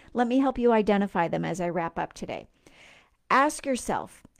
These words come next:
think about a situation, a scenario. I want you to think about a habit, maybe a routine, um, maybe an answer or excuse, if you will, a food, a flavor, a show, a book, a person, um, whatever it is.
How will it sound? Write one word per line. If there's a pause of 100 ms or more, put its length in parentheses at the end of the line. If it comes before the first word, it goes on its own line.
(140)
think
about
a
situation,
a
scenario.
I
want
you
to
think
about
a
habit,
maybe
a
routine, (360)
um, (100)
maybe
an (140)
answer
or
excuse,
if
you
will, (220)
a
food,
a
flavor,
a
show,
a
book,
a
person, (320)
um,
whatever
it
is.